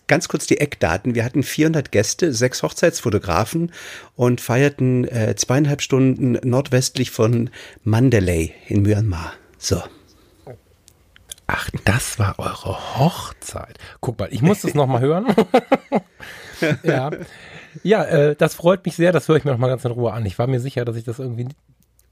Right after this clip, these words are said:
Speaker 2: dass das irgendwie geheim war oder so. Ich hab's tatsächlich
Speaker 1: Nein.
Speaker 2: nicht gehört. Zumal ich die
Speaker 1: Nein.
Speaker 2: Häl-, drei Viertel von den, von den beiden, zwei Episoden habt ihr aufgenommen, ne?
Speaker 1: Mhm.
Speaker 2: Und ich habe
Speaker 1: Nee.
Speaker 2: eine Hälfte nicht gehört.
Speaker 1: Siehst du,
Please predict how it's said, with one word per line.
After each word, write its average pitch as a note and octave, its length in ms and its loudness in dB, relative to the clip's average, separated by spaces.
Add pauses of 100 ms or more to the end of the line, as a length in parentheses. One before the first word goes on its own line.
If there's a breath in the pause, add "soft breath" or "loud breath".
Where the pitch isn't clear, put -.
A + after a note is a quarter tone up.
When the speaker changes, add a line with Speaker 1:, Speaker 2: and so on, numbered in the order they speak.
(140)
Speaker 2:
dass - 140 0
das B2 180 0
irgendwie A2 220 0
geheim F#3 520 2
war F2+ 200 -4
oder G2+ 180 -4
so. G2+ 100 -6
Ich G#2 120 -6
hab's - 160 -6
tatsächlich G#2 440 -4
Speaker 1:
Nein. G2 360 -2
Speaker 2:
nicht F#2+ 180 -6
gehört. C3+ 180 -4
Zumal C#3 240 6
ich F#2+ 60 0
die F#2+ 80 0
Speaker 1:
Nein. F#2 80 -2
Speaker 2:
Häl-, D3 180 0
drei F#3+ 220 4
Viertel G#3+ 280 0
von C#3+ 220 -2
den, C#3 220 -2
von - 140 -4
den C3+ 120 0
beiden, D3+ 300 -4
zwei E3 160 4
Episoden B2+ 340 2
habt F#2 120 -4
ihr F#2+ 80 -2
aufgenommen, F#2 400 -4
ne? F3 160 2 (540 soft breath)
Speaker 1:
Mhm. G#2 380 0 (180)
Speaker 2:
Und B2+ 140 -4
ich - 120 -4
habe B2+ 200 -2 (240 loud breath)
Speaker 1:
Nee. D#3+ 160 6
Speaker 2:
eine D3+ 120 0
Hälfte C3+ 420 -2 (220)
nicht C3 180 -8
gehört. G#2 440 -10
Speaker 1:
Siehst - 300 -2
du, G#2 60 -2